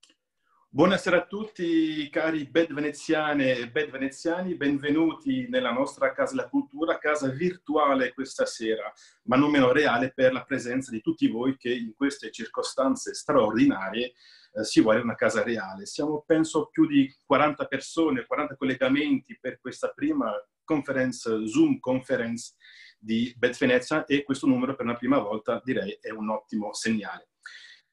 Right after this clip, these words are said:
Allora, siamo riuniti in questo giorno per onorare, per commemorare la memoria di Napoleone Leo,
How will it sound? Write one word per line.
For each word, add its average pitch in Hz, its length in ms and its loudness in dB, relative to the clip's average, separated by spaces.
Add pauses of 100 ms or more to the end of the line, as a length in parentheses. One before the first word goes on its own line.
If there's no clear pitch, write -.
(240)
Allora, 160 300 6
siamo 180 460 2
riuniti 185 720 0
in 151 100 -4
questo 156 360 -2
giorno 165 440 -2
per 135 160 -2
onorare, 135 580 0
per 131 280 -10
commemorare 135 1000 -4
la 123 140 -4
memoria 127 640 -4
di 117 260 -8
Napoleone 117 600 -6
Leo, 117 460 -6